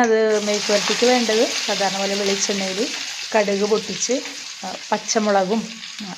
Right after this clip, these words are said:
ആ, വെളുത്തുള്ളി, ചുവന്നുള്ളി ഉണ്ടെങ്കിൽ ചുവന്നുള്ളിയാണ് നല്ലത്. ഞാനിപ്പോൾ ഇവിടെ, ആ,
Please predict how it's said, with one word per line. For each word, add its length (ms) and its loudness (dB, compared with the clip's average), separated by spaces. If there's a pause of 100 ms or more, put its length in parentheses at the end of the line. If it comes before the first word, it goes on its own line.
(280)
ആ, 320 -6 (580)
വെളുത്തുള്ളി, 680 2 (440)
ചുവന്നുള്ളി 520 4
ഉണ്ടെങ്കിൽ 320 0
ചുവന്നുള്ളിയാണ് 680 0
നല്ലത്. 300 -6
ഞാനിപ്പോൾ 480 -4
ഇവിടെ, 260 0 (540)
ആ, 220 -2